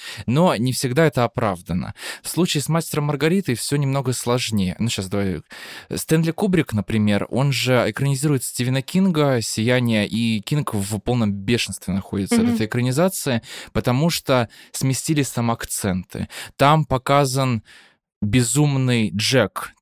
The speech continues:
Speaker 1: там показана проблема алкоголизма, проблема насилия домашнего.
Speaker 2: Я не читала книгу, а в книге, соответственно, все сконцентрировано на ребенке, да?
Speaker 1: Смотри.
Speaker 2: Или на вот этом вот, э,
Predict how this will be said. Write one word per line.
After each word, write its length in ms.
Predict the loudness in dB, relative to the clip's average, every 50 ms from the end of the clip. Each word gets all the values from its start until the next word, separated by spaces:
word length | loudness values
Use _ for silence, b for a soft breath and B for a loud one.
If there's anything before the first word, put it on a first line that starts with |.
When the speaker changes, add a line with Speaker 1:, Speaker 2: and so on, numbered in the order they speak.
| _ _ _
Speaker 1:
там 260 | 2 4 4 4 2
показана 760 | 0 -2 -2 2 4 4 4 4 2 0 0 2 2 2 2
проблема 880 | 2 0 -2 0 0 0 2 2 2 2 2 2 2 2 2 0 0 B B B B B
алкоголизма, 760 | B -2 -2 0 0 0 2 2 2 0 0 0 -2 -2 -2 -2
проблема 880 | -2 -2 -2 0 0 0 2 2 2 2 2 2 2 2 2 2 0 -2 B B B B B
насилия 680 | 0 0 0 0 0 0 0 2 2 2 2 2 2
домашнего. 680 | 2 2 2 2 4 2 2 0 -2 -4 -4 -4 -2 0
Speaker 2:
Я 100 | 0 2 0
не 60 | 0
читала 280 | 0 0 0 0 0 0
книгу, 320 | 0 0 0 2 2 2
а 80 | 0 0
в 80 | -2
книге, 480 | -2 0 0 0 0 0 0 -2 -2 -2
соответственно, 460 | -2 -4 -4 -4 -4 -4 -2 -4 -4
все 180 | -2 -4 -6 -6
сконцентрировано 540 | -4 -4 -4 -4 -2 -2 -2 0 0 0
на 40 | 0
ребенке, 560 | 0 -2 0 0 -2 -2 -2 -4 -6 -8 -8
да? 200 | -6 -6 -4 -4
Speaker 1:
Смотри. 340 | -2 -2 0 2 2 2 2 2
Speaker 2:
Или 40 | 2
на 200 | 2 0 0 -2
вот 120 | -2 -2 -4
этом 220 | -4 -2 -4 -6
вот, 220 | -6 -8 -12 _ _ -18
э, 320 | -18 -18 -18 -18 -20 -20